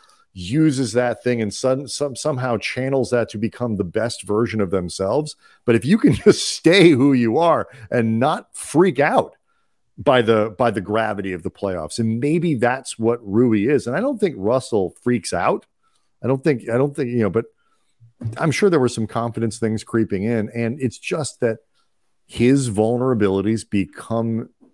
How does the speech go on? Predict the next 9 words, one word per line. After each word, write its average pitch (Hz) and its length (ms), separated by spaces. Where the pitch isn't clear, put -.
easier 135 580
to 120 220
target 110 580
in 120 160
a 123 60
series 110 520
where 95 520
every 120 400
single 101 880